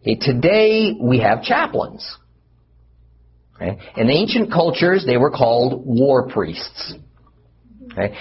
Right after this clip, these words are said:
And that was almost universal among civilizations and cultures. It was no different for Israel. Whenever Israel went to war, some of their priests were involved, and one of their duties was to sound those trumpets. Now, I'm not gonna delve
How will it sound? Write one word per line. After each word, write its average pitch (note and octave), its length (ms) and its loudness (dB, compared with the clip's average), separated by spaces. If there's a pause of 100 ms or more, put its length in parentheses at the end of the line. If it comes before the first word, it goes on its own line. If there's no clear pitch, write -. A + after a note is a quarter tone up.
And B2 180 2
that E3+ 220 2
was D3+ 160 2 (140)
almost A#3 680 4
universal E3+ 600 4
among G#2 480 0
civilizations G#2+ 760 0
and E2+ 120 -12
cultures. - 480 -6 (360)
It D3+ 160 0
was C#3+ 220 2
no F#3 180 2
different F#3+ 300 -2
for G#3+ 100 0
Israel. G2+ 600 -2
Whenever E3 720 2
Israel G3+ 440 4
went E3 260 0
to F3+ 80 2
war, C3+ 380 4
some D#3 300 0
of F#3+ 60 0
their F#3 100 2
priests F#3+ 800 -4
were A#2+ 240 2
involved, D3 560 2
and G#2+ 160 4
one C3 120 4
of D3+ 120 0
their D#3 120 4
duties C3 400 0
was C3 160 -2
to C#3 100 -8
sound B2 440 0
those G#2+ 300 2
trumpets. - 560 -4 (540)
Now, G2 80 -2
I'm A#2 80 2
not D#3+ 160 2
gonna E3+ 200 0
delve D3+ 360 2